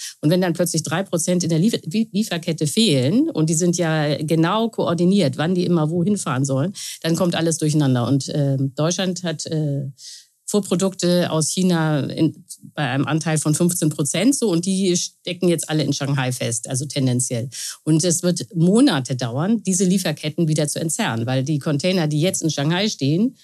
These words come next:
waren ja eigentlich schon längst, sagen wir mal, für Hamburg, für Amsterdam, für sonst was gebucht.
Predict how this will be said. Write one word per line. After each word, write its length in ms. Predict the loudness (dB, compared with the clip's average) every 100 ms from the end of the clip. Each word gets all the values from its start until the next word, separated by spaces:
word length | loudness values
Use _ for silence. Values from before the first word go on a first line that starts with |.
| _ -4
waren 180 | 0
ja 100 | 0
eigentlich 260 | 0 -2 0
schon 120 | 2
längst, 240 | 2 2 0
sagen 140 | 2
wir 80 | 2
mal, 140 | 2
für 160 | 2 0
Hamburg, 400 | 0 0 0 -2
für 120 | -2
Amsterdam, 480 | 0 0 0 0 0
für 120 | 0
sonst 260 | 2 0 0
was 160 | -2
gebucht. 400 | -2 0 -2 -2